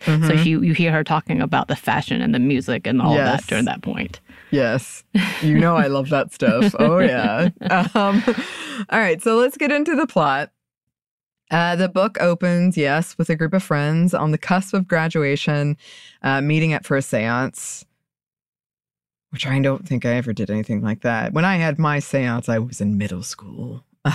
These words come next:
Speaker 2: Um, <laughs>
Speaker 1: Yeah, I don't think so either. I think mine was middle school, elementary. We did, uh, light as a feather,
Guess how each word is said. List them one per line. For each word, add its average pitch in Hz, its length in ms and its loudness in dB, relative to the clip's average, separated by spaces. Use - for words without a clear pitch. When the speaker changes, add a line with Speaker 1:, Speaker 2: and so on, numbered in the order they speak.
Speaker 2:
Um, 131 360 -2
<laughs> - 180 -4
Speaker 1:
Yeah, 220 240 2
I 233 40 0
don't 247 160 -2
think 226 140 0
so 214 100 -2
either. 196 240 0
I 196 60 0
think 196 180 0
mine 170 260 2
was 165 120 -6
middle 156 140 -2
school, 160 240 -2
elementary. 151 440 0
We 147 120 0
did, 147 300 0
uh, 151 200 0
light 147 260 0
as 156 140 -2
a 147 60 -4
feather, 147 460 -2